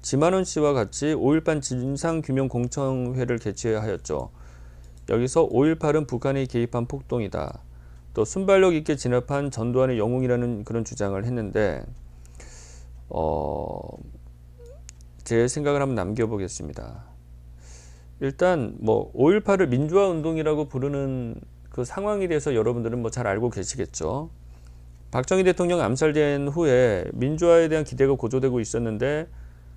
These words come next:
뭐 얼마 지나지 않아서 십이 십이 사태로 전두환 소장이 군부 쿠데타를 일으켜서 권력을 장악했었고, 그 이듬해 천구백팔십 년 광주에서 민주화를 요구하는 시민들의 저항이 있었고,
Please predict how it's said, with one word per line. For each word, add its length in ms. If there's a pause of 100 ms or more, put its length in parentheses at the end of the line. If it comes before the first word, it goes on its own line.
(640)
뭐 160
얼마 240
지나지 380
않아서 320
십이 320
십이 200
사태로 400
전두환 440
소장이 480
군부 320
쿠데타를 500
일으켜서 380
권력을 400
장악했었고, 1000 (400)
그 120
이듬해 760
천구백팔십 600
년 160
광주에서 840 (440)
민주화를 540
요구하는 360
시민들의 460
저항이 320
있었고, 680